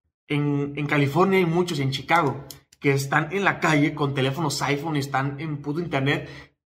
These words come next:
personas que perfectamente no están mal de acá, no están mal del el cuerpo, no están mal de nada, simplemente deciden no trabajar. El ochenta por ciento de esas personas son personas que no crecieron con su padre.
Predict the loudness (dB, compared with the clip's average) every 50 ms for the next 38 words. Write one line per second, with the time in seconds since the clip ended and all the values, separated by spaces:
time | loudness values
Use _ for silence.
0 | _ _ 4 4 4 4 4 4 4 2 0 0 2 0 0 2 2 2 4 4
1 | 2 4 4 2 2 2 2 4 4 2 2 2 2 2 2 4 4 2 2 2
2 | 2 0 -2 -2 -2 -2 -2 -2 -4 -8 -10 -4 -4 -2 0 2 0 0 4 4
3 | 2 2 2 2 0 0 0 -2 -6 -10 -8 -10 -10 -2 0 0 0 2 0 -4
4 | -4 -2 -2 0 2 2 2 2 2 0 2 2 0 0 0 -4 -8 -10 -18 -20
5 | -18 -4 -2 0 0 2 2 2 2 4 2 0 0 -4 -6 -10 -10 -16 -20 -20
6 | _ -2 0 0 0 0 -2 -4 -4 -4 -4 -6 -8 -10 -8 -8 -8 -4 -2 0
7 | 0 2 2 2 2 0 -2 -8 -14 -18 -20 _ _ _ _ _ _ _ _ _
8 | _ _ _ _ -6 -4 -4 -2 0 0 0 2 0 0 0 0 2 2 0 0
9 | 0 -4 -6 -8 -8 -12 -20 _ _ -18 -18 -16 -10 -6 -4 -4 -4 -4 -4 -2
10 | 0 0 2 2 0 0 0 -2 -4 -6 -14 -14 -8 -6 -6 -2 0 0 0 2
11 | 2 0 0 0 -2 -6 -10 -12 -18 -20 _ _ _ _ _ _ _ _ _ _
12 | _ _ _ _ -6 -4 -2 -2 -4 -4 -2 -4 -2 -2 -2 -2 -2 -2 -2 -2
13 | -2 -4 -4 -6 -8 -6 -4 -2 -2 -2 -2 -6